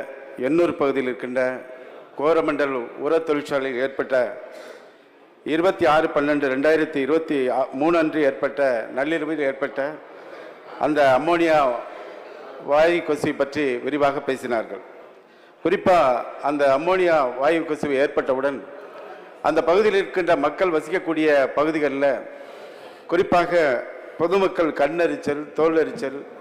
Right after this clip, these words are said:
அதே மாதிரி சுவாச கோளாறு, பல்வேறு பிரச்சனைகளுக்கு ஆளாக்கப்பட்டு ஐம்பதுக்கும் மேற்பட்டோர், மேற்பட்டோர் மருத்துவமனையில் சேர்க்கப்பட்டு அவர்கள் நலமுடன் திரும்பியுள்ளார்கள்.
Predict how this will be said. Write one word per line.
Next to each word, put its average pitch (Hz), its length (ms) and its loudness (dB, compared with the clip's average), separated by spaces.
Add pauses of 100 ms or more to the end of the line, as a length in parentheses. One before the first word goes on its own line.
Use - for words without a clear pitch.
(440)
அதே 170 220 2
மாதிரி 170 680 2
சுவாச 170 320 4
கோளாறு, 147 520 4
பல்வேறு 156 520 2
பிரச்சனைகளுக்கு 147 640 -2
ஆளாக்கப்பட்டு 143 540 0 (760)
ஐம்பதுக்கும் 202 540 2
மேற்பட்டோர், 175 380 2 (180)
மேற்பட்டோர் 160 600 0
மருத்துவமனையில் 151 800 -2
சேர்க்கப்பட்டு 151 460 -2
அவர்கள் 127 360 0 (500)
நலமுடன் 156 560 2
திரும்பியுள்ளார்கள். 127 640 0